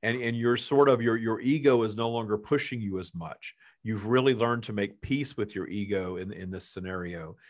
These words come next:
And as you make peace with your ego, you're listening to your soul more. Your soul is always calling you forward through everything, but not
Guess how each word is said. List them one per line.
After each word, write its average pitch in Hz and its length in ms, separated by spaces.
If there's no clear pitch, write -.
And 107 220
as 101 120
you 110 100
make 107 220
peace 156 300
with 117 140
your 98 140
ego, 120 400
you're 101 220
listening 110 400
to 104 120
your 92 160
soul 90 400
more. 127 320
Your 104 120
soul 147 500
is 101 100
always 113 380
calling 92 340
you 90 100
forward 110 400
through 98 200
everything, 117 460
but 104 120
not 127 500